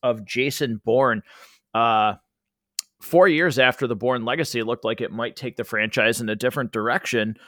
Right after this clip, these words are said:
uh, but due to some, you know, mild box office results and, and word of mouth and reviews, uh, Matt Damon came back. Uh, the question's going to be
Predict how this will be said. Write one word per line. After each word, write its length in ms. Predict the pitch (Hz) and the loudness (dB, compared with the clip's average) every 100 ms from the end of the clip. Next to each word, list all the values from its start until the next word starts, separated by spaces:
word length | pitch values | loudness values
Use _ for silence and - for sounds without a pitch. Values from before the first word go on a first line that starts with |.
| - - - | -20 -20 2
uh, 320 | 113 113 110 | 6 6 4
but 320 | 107 117 104 | 4 2 2
due 160 | - 131 | -2 0
to 140 | 120 | 2
some, 440 | 113 120 104 104 107 _ _ _ | 2 2 0 -2 -8 _ _ _
you 120 | 226 | -2
know, 240 | 180 123 143 _ _ _ _ _ - | 0 0 -2 _ _ _ _ _ -8
mild 560 | 135 139 117 131 135 | -2 4 4 4 2
box 300 | 107 110 120 | -2 -2 0
office 460 | 131 117 - 117 - | 2 2 0 -4 -4
results 480 | 117 110 101 143 - | -6 -2 -2 -4 -2
and, 280 | 110 101 - | -4 -4 -8
and 180 | 113 110 | -8 -4
word 220 | 113 113 | -2 -2
of 120 | 98 | -4
mouth 400 | 113 104 110 139 | -4 -2 0 -2
and 140 | 113 104 | -6 -6
reviews, 540 | 101 104 98 165 180 - - - - | -6 -4 -2 -2 -4 -12 -20 -20 -2
uh, 400 | 117 123 127 131 123 - _ _ _ | 4 6 6 4 2 -6 _ _ _
Matt 300 | 131 139 185 | 0 2 4
Damon 320 | 185 196 202 | 2 0 -2
came 260 | - 190 165 | -2 -2 4
back. 480 | 131 175 135 - - - | 6 6 4 -4 -20 -2
Uh, 180 | 117 120 | 2 2
the 120 | 117 | 0
question's 520 | - 170 - 254 175 | 4 4 2 -4 -2
going 240 | 135 165 180 | 0 2 0
to 140 | 104 | -6
be 460 | 95 147 127 95 | -4 -4 -4 -6